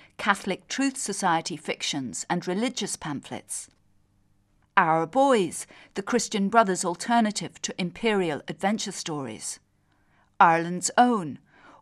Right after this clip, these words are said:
or popular Catholic novelists such as Francis McManus and other best-selling versions of nineteenth century historical fiction.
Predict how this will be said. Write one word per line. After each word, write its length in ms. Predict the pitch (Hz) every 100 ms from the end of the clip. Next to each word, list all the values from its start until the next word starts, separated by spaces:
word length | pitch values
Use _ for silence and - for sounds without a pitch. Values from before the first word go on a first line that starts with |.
| -
or 140 | 214 -
popular 400 | - - - 233
Catholic 460 | 202 269 262 214 -
novelists 760 | 185 160 170 165 - - - - - _
such 300 | - 214 -
as 120 | 208
Francis 460 | - 185 - - 185
McManus 680 | 180 - 202 214 190 - - _ _ -
and 120 | 190
other 320 | 202 226 180 - _
best-selling 640 | 208 185 - 190 170 165
versions 580 | 160 180 180 160 147 - -
of 120 | 165
nineteenth 480 | 185 170 165 175 160
century 380 | - 160 - 160
historical 600 | 156 160 - 156 151 160
fiction. 540 | - 208 - - 135